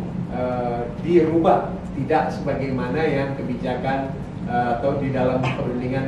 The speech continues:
eh, tidak sebagaimana yang ada di dalam P K B-nya kita. Jawab lagi sama pihak manajemen. Di dalam pas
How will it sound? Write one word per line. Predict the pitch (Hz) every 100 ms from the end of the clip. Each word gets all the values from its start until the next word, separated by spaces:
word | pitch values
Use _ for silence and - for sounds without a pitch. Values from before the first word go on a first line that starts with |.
| 127
eh, | 127 -
tidak | 143 147 -
sebagaimana | 123 135 127 127 120 131 147 156 - - -
yang | - 135 123
ada | 135 143
di | 131 127
dalam | 120 123 120
P | - 120
K | 117
B-nya | 120 117 -
kita. | - - - - - - - - - - - -
Jawab | 147 156 156
lagi | 170 170 180
sama | 156 156 156
pihak | 139 139 151 156 - - -
manajemen. | 123 120 113 - - - - - - - - - - - - - - - - - - - - - -
Di | 143
dalam | 165 175 190 -
pas | 180 185